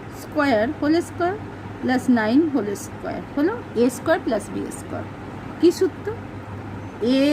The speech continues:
প্লাস বি, এটা এ, এটা বি, হোল স্কয়ার মাইনাস টু ডট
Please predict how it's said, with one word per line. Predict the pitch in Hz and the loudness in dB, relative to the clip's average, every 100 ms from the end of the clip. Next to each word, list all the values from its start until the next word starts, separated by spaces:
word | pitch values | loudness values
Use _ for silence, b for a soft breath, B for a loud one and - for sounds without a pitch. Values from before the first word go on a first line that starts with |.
| 311 359 - - - - - | 4 2 -4 -12 -14 -12 -4
প্লাস | 240 220 208 - 202 190 | 0 2 0 -4 -4 6
বি, | 294 359 440 - - - | 8 8 4 -8 -10 -4
এটা | 247 262 - 254 | -2 -2 -2 0
এ, | 311 320 | 0 0
এটা | 269 302 262 | 2 2 4
বি, | 370 - | 2 0
হোল | 269 262 320 | 0 2 2
স্কয়ার | - 403 349 | 0 0 4
মাইনাস | 226 214 208 - - | 4 2 -2 -6 -2
টু | 294 311 359 247 | 2 4 4 4
ডট | 220 208 | 2 2